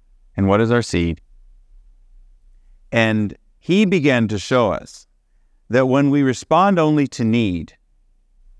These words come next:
the devil can bleed us dry, 'cause he's good at presenting needs to you.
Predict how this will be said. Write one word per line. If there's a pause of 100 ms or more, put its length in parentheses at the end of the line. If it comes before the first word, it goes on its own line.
(320)
the
devil
can
bleed
us
dry, (1400)
'cause
he's
good
at
presenting
needs
to
you.